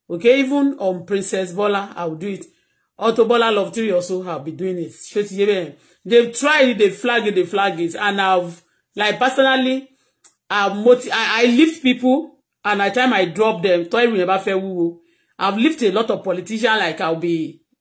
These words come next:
eh, adore, I mean, adore them, like, eh, praising them. Even when they talk, I'll be talking.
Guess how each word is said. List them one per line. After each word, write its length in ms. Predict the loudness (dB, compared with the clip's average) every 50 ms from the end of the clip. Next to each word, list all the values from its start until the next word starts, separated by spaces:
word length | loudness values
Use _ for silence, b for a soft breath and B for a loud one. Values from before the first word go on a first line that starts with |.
| _ _ _ -14
eh, 260 | -12 -10 -10 -10 -12 -14 _ _ _ _ _ _ _ _ _ -8
adore, 720 | -6 -6 -4 -2 -2 0 2 2 4 4 4 4 2 2 0
I 80 | -4 -4
mean, 320 | -2 -2 -2 -2 -4 -6 -6
adore 460 | -4 -4 -4 -4 -2 0 2 2 2 2
them, 460 | 0 0 -2 -2 -2 -4 -6 -8 -10 -8
like, 360 | -6 -4 -4 -4 -4 -4 -4
eh, 160 | -4 -4 -4
praising 500 | -2 2 4 4 4 4 2 0 2 4
them. 320 | 4 4 4 4 2 -2 -8 b b b b b b b b
Even 600 | -2 0 2 4 4 4 4 2 0 -4 -6 _ _
when 160 | -8 -6 0 2
they 180 | 2 2 0
talk, 500 | 2 4 4 4 4 2 0 -4 -12 -20 _ _ -8
I'll 160 | -6 -6 -4
be 120 | -4 -4 -2
talking. 560 | 0 0 0 0 -2 -4 -4 -4 -6 -10